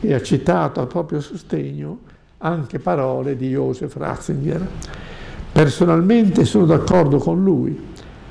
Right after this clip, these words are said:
a patto però di evitare ogni generalizzazione. Come non è vero che la conoscenza umana non sia mai relativa,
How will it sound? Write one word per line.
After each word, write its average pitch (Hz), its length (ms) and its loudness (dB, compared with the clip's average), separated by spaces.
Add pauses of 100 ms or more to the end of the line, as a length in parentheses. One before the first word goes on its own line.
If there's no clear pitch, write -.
(160)
a 139 120 2
patto 202 460 0
però 196 540 0
di 156 220 0
evitare 156 800 0
ogni 180 520 0
generalizzazione. 151 1400 -2 (1080)
Come 220 320 4
non 196 200 2
è 185 80 4
vero 135 680 0 (360)
che - 140 -2
la 160 120 2
conoscenza 170 720 -2
umana 160 520 -2
non 151 240 2
sia - 180 -2
mai 170 400 2
relativa, 143 720 -4